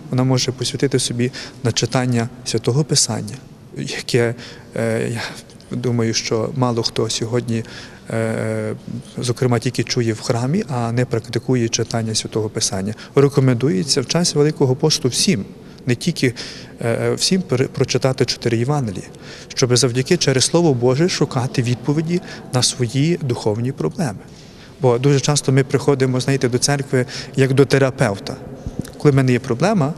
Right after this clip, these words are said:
дайте мені конкретну п-, пораду. Але от коли церква каже, потрібно більше молитись, потрібно посповідатись, потрібно, е, змінити свій спосіб життя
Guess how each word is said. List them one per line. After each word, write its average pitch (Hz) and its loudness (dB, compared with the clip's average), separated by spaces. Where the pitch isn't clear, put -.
дайте 160 2
мені 143 4
конкретну 127 2
п-, 127 -6
пораду. 110 0
Але 120 4
от 156 4
коли 139 4
церква 131 0
каже, 117 0
потрібно 135 2
більше 123 0
молитись, 127 2
потрібно 127 2
посповідатись, 120 0
потрібно, 143 2
е, 120 2
змінити 131 2
свій 120 0
спосіб 143 0
життя 143 -4